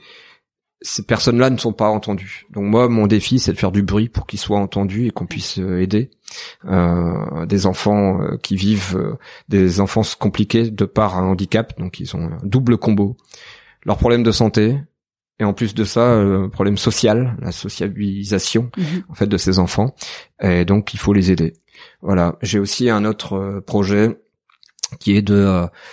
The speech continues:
Speaker 1: de créer des passerelles en fait digitales entre nos écoles en France et, euh, des écoles en Afrique.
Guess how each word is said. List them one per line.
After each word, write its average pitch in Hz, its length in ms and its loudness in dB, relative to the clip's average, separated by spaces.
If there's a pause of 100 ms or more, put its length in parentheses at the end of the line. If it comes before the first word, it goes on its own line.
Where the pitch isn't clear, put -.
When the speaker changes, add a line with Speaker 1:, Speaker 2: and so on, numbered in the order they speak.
(120)
Speaker 1:
de 90 240 0
créer 113 240 2
des 113 120 2
passerelles 110 420 2
en 92 80 -2
fait - 340 -6
digitales 98 760 0
entre 95 280 -2
nos 98 100 4
écoles 104 400 4
en 90 80 0
France - 460 -2 (320)
et, 95 140 2
euh, 101 120 4
des 95 220 2
écoles 104 240 2
en 98 100 4
Afrique. - 420 -4